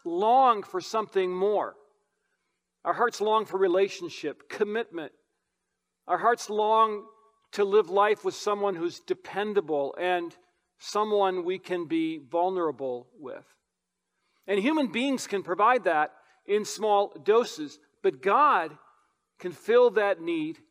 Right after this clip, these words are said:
every day and forever. And so now in the midst of this crazy time we live in, this confusing landscape of covid nineteen and, and racial unrest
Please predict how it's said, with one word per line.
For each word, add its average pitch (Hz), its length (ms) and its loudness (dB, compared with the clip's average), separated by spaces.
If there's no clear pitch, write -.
every 185 260 -2
day 156 420 -2
and 143 140 -10
forever. 131 600 -6
And 180 120 -4
so 220 360 2
now 233 300 2
in 233 180 -6
the 214 60 2
midst 202 540 -2
of 185 400 0
this 156 180 -10
crazy 220 480 0
time 196 380 -2
we 180 100 2
live 165 300 0
in, 135 220 -4
this 151 180 -10
confusing 220 680 -4
landscape 190 640 -2
of 147 160 -6
covid 240 400 2
nineteen 196 800 -4
and, 147 180 -8
and 170 320 -2
racial 214 580 2
unrest 190 560 -2